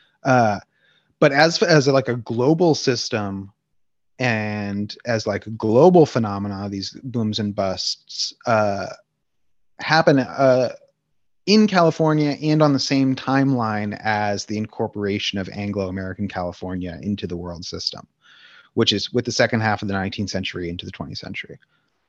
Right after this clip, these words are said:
Um, and so California, I think, has a, and the Bay Area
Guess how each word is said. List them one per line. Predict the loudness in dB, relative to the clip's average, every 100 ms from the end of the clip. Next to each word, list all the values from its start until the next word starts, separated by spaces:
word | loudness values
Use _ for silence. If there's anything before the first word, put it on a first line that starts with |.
| _ 2
Um, | 4 4 2 -4 -10 _ 0
and | 2 2
so | 4 6 6 2
California, | 2 2 2 2 2 2
I | 2
think, | 0
has | -2 -2
a, | -4 -6 -6
and | -6 -6 -10 _
the | -4
Bay | 0 0
Area | 0 0 2 0